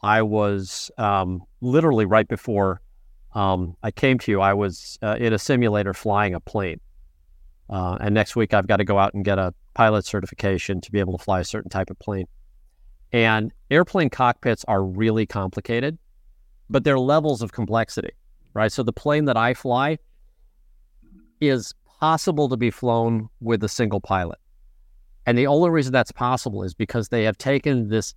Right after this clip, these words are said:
enormously complex set of controls and they have automated them in such a way that one person can manage the complexity. You know, airlines used to require two or three or sometimes more crew members just to fly the thing.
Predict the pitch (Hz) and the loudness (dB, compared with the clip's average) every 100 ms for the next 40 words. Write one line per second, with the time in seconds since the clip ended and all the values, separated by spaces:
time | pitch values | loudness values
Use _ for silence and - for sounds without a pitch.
0 | _ 123 113 120 143 165 160 - 131 113 | _ 0 0 2 2 2 0 -2 -2 -2
1 | - 104 - 101 90 - - - - - | -2 -6 0 0 0 -6 -16 -18 -18 0
2 | 113 104 - 110 104 98 92 - - 104 | 2 2 -2 0 2 0 -2 -12 -8 -4
3 | - 107 92 92 - _ _ _ _ _ | 0 0 -2 -8 -16 _ _ _ _ _
4 | - 113 117 113 - 120 139 127 110 101 | -4 0 2 2 0 2 2 4 2 2
5 | 95 101 104 95 120 107 120 107 104 113 | 2 0 0 -2 -2 -2 -2 0 0 -4
6 | 104 123 117 127 113 110 92 98 98 98 | 0 2 2 0 -2 -2 -6 -4 -2 0
7 | 98 - - - 104 101 101 87 - 95 | -2 -6 -14 -10 -8 -6 -4 -4 -6 -12
8 | - _ - 123 139 170 190 127 113 127 | -12 _ -2 0 4 2 4 2 0 -4
9 | - 113 95 110 104 90 - - 127 127 | -4 -8 -2 2 2 0 -10 -4 -2 0
10 | 123 107 101 - 113 120 113 95 - 131 | 0 0 -2 -6 -2 2 2 0 -2 0
11 | 127 92 98 110 120 104 - - 135 110 | 0 -2 -4 -2 0 -2 -4 -2 0 0
12 | 90 87 - - _ - 185 - 143 - | -4 -8 -12 -20 _ 0 0 0 -8 -2
13 | 127 135 110 - - | 2 2 -2 -8 -16